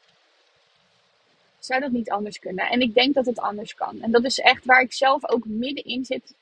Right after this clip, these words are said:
met mijn man. En dat we hierover nadenken, stap voor stap, van wat willen we dan en hoe willen we dat dan? En hoe kunnen we ervoor zorgen dat het ook echt werkelijkheid wordt in ons leven?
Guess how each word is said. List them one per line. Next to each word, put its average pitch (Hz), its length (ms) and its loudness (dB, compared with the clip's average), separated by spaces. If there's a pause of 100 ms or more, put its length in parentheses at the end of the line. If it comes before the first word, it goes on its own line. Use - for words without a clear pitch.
(140)
met 226 200 -6
mijn 226 140 -4
man. 226 280 0 (200)
En 220 140 -6
dat 226 120 0
we 226 100 -2
hierover 226 400 0
nadenken, 254 520 0
stap 247 260 -4
voor 247 140 -6
stap, 247 280 -2
van 233 180 -6
wat 233 160 0
willen 240 240 -4
we 233 80 -4
dan 220 240 0
en 220 100 -6
hoe 202 220 -2
willen 226 220 2
we 220 60 -2
dat 214 180 -4
dan? 233 320 0 (440)
En 214 100 -2
hoe 233 140 2
kunnen 240 220 2
we 226 120 -2
ervoor 220 260 -4
zorgen 233 340 4
dat 214 120 -2
het 214 140 -6
ook - 180 2
echt - 240 0
werkelijkheid 202 720 2
wordt 185 260 -2
in 208 200 -4
ons 202 140 -6
leven? 254 500 4